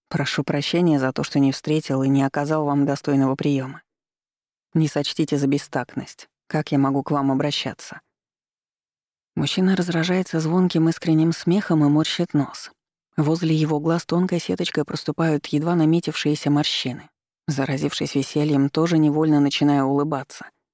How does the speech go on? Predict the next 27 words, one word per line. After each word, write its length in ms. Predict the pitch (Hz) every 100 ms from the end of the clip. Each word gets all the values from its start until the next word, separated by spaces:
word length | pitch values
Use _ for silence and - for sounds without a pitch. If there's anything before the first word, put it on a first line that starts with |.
| _ _ _ _ _
Но 120 | -
улыбка 320 | 190 190 - 196
тает, 240 | 208 156
когда 240 | - 139 151
я 100 | 151
слышу 360 | - - -
из-за 200 | 139 151
спины 320 | - 147 147
повелительное: 760 | 143 139 139 139 - - - - - _ _ _ _ _ _ _ _ _ _ _
«Как 420 | - 175 160 -
можно 500 | 151 147 160 156 139
столь 340 | - - 156 143
понебратски 680 | 147 139 139 139 151 - 143
разговаривать 760 | 139 139 139 143 156 143 139
со 140 | - -
своим 460 | - 135 135 131
королём? 640 | - 135 131 127 127 143 - _ _ _ _
Разве 420 | 151 143 139 143
так 320 | - 156 143
я 100 | 147
тебя 240 | 139 147 139
воспитывал, 640 | 147 - 147 139 131 135
Элистат?» 540 | 139 139 - - - - _ _ _ _ _ _ _ _ _ _ _ _ -
Застываю, 720 | 165 151 - 180 170 139 139
не 120 | 143
смея 380 | - 156 139 135
обернуться, 640 | 139 139 131 - -